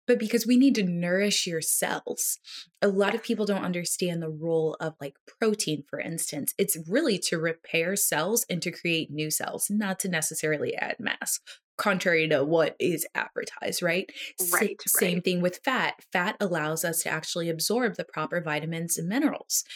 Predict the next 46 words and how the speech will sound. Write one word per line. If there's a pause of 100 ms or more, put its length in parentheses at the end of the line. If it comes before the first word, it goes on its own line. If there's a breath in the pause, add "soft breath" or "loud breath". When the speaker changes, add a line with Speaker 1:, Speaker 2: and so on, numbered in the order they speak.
(120 loud breath)
Speaker 1:
which
a
lot
of
people
don't
know. (280)
Fiber, (200)
it's
gonna
help
with,
uh,
like,
elimination
and
detoxification,
so
many
things.
So
I
say (320 loud breath)
those
two
things (100)
are
the
bare (200)
basics. (340 soft breath)
From
there,
if
we
wanna
pile
on
the
juice
of
eating
in
sync
with
your
cycle,